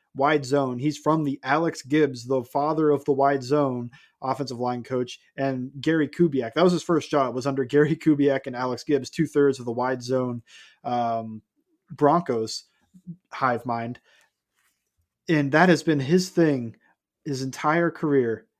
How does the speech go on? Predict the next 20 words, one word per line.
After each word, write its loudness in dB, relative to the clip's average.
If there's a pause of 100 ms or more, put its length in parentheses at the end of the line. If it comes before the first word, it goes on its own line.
(140)
And -2
he 4
just 0
sees 0
the -4
guys 0
that -6
he -2
wants, -2
and, -8
eh, -10 (100)
or -6
at -6
least -2
that 0
he -6
got 4 (200)
in -6
free 2
agency 0